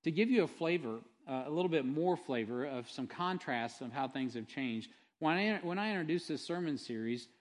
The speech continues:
uh, back in two thousand six, I, I kind of, I kind of based the illustration on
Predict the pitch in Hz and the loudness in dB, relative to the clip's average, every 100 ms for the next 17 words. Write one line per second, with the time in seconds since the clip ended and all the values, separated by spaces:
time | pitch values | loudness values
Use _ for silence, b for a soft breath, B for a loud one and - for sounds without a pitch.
0 | b b 139 123 123 131 139 156 135 165 | b b -2 -2 -2 2 2 2 0 0
1 | 165 147 139 123 117 170 135 - 127 143 | 0 2 2 0 -4 -2 -2 -4 -4 -2
2 | - 151 135 175 135 123 - _ _ 139 | 0 -2 0 -2 -2 -4 -12 _ _ -8
3 | 135 175 143 123 147 151 - 131 139 123 | -4 -2 0 2 0 0 -2 -2 0 -2
4 | - 156 190 - 113 113 131 131 123 | -2 0 0 0 -4 -4 -2 0 0